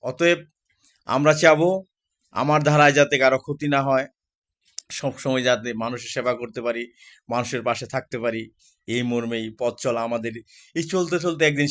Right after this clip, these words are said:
শেষ হয়ে যাব, জীবন প্রদীপ স্টপ হয়ে যাবে। এই তো মোটর সাইকেলের ইঞ্জিনের মতো স্টপ বিকল যখন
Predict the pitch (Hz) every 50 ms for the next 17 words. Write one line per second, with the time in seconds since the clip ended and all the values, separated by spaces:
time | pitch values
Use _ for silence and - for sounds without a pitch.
0 | - - 156 147 151 143 135 123 120 117 110 101 95 - _ _ _ _ _ _
1 | _ _ _ _ - 104 131 139 139 147 143 127 139 139 131 135 127 - - -
2 | 160 147 131 123 131 131 120 120 120 113 110 98 - _ _ _ _ _ _ _
3 | _ _ _ _ _ _ _ _ _ - 147 156 147 151 156 135 131 135 135 160
4 | 151 151 - 143 143 131 139 139 135 135 120 110 - _ _ _ _ _ _ _
5 | _ _ _ _ - 156 156 156 151 156 151 151 143 139 131 - 135 - - -
6 | 147 127 120 110 113 147 147 156 147 143 131 135 131 135 131